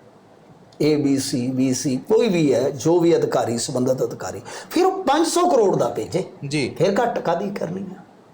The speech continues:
Speaker 1: ਠੀਕ ਹੈ ਨਾ ਜੀ।
Speaker 2: ਹੂੰ।
Speaker 1: ਬਾਕੀ ਦੇਖੋ ਹੁਣ ਅੱਗੇ ਕੀ ਬਣਦਾ ਹੈ, ਕੀ ਨਹੀਂ। ਪਰ ਅਰਸ਼ ਸੱਚਰ ਦੀ ਇੱਕ ਖਬਰ ਹੋਰ ਪੜ੍ਹੀ ਸੀ ਮੈਂ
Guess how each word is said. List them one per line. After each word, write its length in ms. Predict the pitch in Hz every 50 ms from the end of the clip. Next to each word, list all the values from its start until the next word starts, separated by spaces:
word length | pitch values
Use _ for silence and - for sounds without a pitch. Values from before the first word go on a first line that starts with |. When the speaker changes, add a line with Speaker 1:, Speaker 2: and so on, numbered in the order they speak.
| - - -
Speaker 1:
ਠੀਕ 200 | - 185 - -
ਹੈ 60 | 208
ਨਾ 80 | 233 240
ਜੀ। 200 | 196 165 156 131 - - - - 175
Speaker 2:
ਹੂੰ। 80 | 160 135 104 98 - - - -
Speaker 1:
ਬਾਕੀ 520 | 160 165 175 175 - 226 226 226 226 220 - - -
ਦੇਖੋ 280 | 131 143 131 - - 185
ਹੁਣ 140 | 196 196 202
ਅੱਗੇ 220 | 180 156 196 190
ਕੀ 220 | 196 196 196 190 175
ਬਣਦਾ 320 | 175 180 180 165 170 185
ਹੈ, 140 | 190 180 - - -
ਕੀ 160 | - 185 170
ਨਹੀਂ। 280 | 160 151 180 202 196 202 196 - - - - -
ਪਰ 160 | - 523 - - - - - 156
ਅਰਸ਼ 200 | 156 160 - -
ਸੱਚਰ 380 | 220 214 - 185 185 - 214 214
ਦੀ 120 | 202 240
ਇੱਕ 400 | 247 285 254 202 170 - - -
ਖਬਰ 240 | - 175 165 202 226
ਹੋਰ 280 | - 147 170 233 294 262
ਪੜ੍ਹੀ 260 | - 185 175 185 170
ਸੀ 160 | - - 160
ਮੈਂ 360 | 127 127 131 131 127 127 131